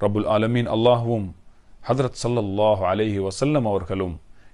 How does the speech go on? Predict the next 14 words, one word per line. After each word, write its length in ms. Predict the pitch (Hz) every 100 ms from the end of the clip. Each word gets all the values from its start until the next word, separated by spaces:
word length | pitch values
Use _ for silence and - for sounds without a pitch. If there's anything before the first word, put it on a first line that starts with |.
| -
எங்களிடமிருந்து 840 | 104 110 120 127 135 143 135 127 110
எதிர்பார்ப்பது 720 | 107 120 107 104 101 - 92
என்னவென்றால், 640 | 92 92 87 87 87 80 - - - - - - - - -
தானும் 500 | - 113 123 143 175
வாழ்ந்து 600 | 120 101 98 95 92 71 - - -
மற்றவரையும் 880 | - 101 - - 120 107 107 104 98 85 85
வாழ 320 | 90 107 113
வைக்கின்றவர்களாக 1160 | 98 104 110 - 120 113 117 113 107 113 117 113
நாங்கள் 320 | 101 98 98
இந்த 220 | 92 92 92
உலகத்தை 500 | 98 101 101 - 90
விட்டு 280 | 85 -
பிரிய 300 | 87 87 76
வேண்டும். 300 | 69 71 -